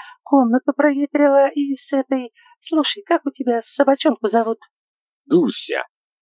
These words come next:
Speaker 2: хмуро выдохнул Евдоким.
Speaker 1: «Да я не про тебя, я про псину спрашиваю».
Speaker 2: «И ее тоже, Дуся,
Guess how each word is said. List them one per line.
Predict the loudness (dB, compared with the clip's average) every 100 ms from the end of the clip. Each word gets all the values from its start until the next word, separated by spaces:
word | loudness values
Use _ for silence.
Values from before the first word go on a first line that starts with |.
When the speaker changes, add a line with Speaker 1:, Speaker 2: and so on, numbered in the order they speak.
| _
Speaker 2:
хмуро | -14 -4 2 2 2
выдохнул | 2 0 -2 -2 -8
Евдоким. | -4 0 0 -2 -6 -10 -12 _ _ _
Speaker 1:
«Да | -2 2
я | 4 4
не | 2 0
про | -2 -2
тебя, | 0 2 4 2
я | 2 0
про | 2 0
псину | 0 -6 0 2 2
спрашиваю». | -2 -6 -6 -4 -4 -4 -6 -12 _ _ _ _ _ _ _
Speaker 2:
«И | -2
ее | 0 0 -4 -10 -4 2 2 4
тоже, | 2 2 0 -6 _ _
Дуся, | 0 2 2 0 -2 0 0